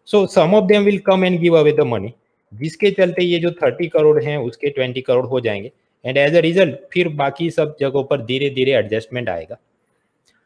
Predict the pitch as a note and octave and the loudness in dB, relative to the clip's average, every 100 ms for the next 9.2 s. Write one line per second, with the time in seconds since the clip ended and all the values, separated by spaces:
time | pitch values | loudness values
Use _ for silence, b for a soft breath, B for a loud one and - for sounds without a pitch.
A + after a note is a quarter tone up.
0 | _ _ _ C3 C3 C3 D#3+ E3 F3+ F3 | _ _ _ 0 0 4 4 4 0 0
1 | E3 D3 D3 F#3+ F#3+ F#3+ F3+ F3 C#3+ C#3 | 2 2 2 2 4 4 4 2 0 0
2 | F3 F3+ F3+ F3 E3+ F3 - F3 D3+ D3+ | 0 0 0 0 0 -4 -4 -4 0 0
3 | D3+ - C#3+ C#3+ D3+ E3 D#3 C#3 C#3+ - | 0 0 -2 -2 -4 -2 -4 -2 -2 0
4 | A#2 - A2 - _ _ _ _ C3+ C3+ | -2 -2 -10 -10 _ _ _ _ -2 -2
5 | A#2+ B2+ C#3 D3+ C#3+ C#3 C#3 B2 A2+ A2+ | -4 -2 0 0 0 -2 -4 -4 -6 -6
6 | A2 G2 G2 G#2 D#3 _ _ E3 D#3 D3+ | -8 -8 -8 -10 -14 _ _ 0 2 2
7 | C#3 C3+ D3 C#3 - - - B2 C3 C3 | 0 2 2 0 -4 -10 -8 -6 -6 -4
8 | C3 A2 G2 F#2 A2 _ _ _ _ _ | -4 -4 -6 -6 -14 _ _ _ _ _
9 | _ | _